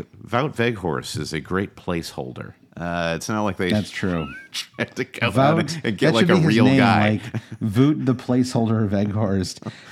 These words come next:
Speaker 2: Uh, all right, two final clubs. Uh, West Ham. West Ham are almost like an incomplete, right? They, they finally sacked Moyes. It's a, it's a total restart. Of course, they, like, inevitably,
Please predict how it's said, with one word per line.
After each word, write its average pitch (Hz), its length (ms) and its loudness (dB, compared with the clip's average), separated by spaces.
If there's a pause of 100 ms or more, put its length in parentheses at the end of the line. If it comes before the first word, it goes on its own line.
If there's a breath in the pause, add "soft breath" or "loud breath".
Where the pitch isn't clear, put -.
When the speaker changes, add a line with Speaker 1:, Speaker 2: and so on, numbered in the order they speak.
(100)
Speaker 2:
Uh, 131 240 4
all 160 100 2
right, 151 240 2
two 226 180 4
final 196 260 4
clubs. 143 540 2 (120)
Uh, 151 160 4
West 165 280 0
Ham. 139 460 2 (220 loud breath)
West 247 200 0
Ham 359 160 2
are 196 40 2
almost 175 200 2
like 143 100 2
an 127 80 6
incomplete, 123 720 0 (260 soft breath)
right? 131 340 2
They, 127 260 2
they 117 340 0 (460)
finally 135 260 4
sacked 123 380 0
Moyes. 113 600 0
It's 117 180 -4
a, - 120 -8
it's 113 140 -4
a - 60 -8
total 117 240 -2
restart. 110 580 0
Of - 120 -20
course, 123 280 0
they, 107 160 0
like, 92 160 -4
inevitably, 95 800 -2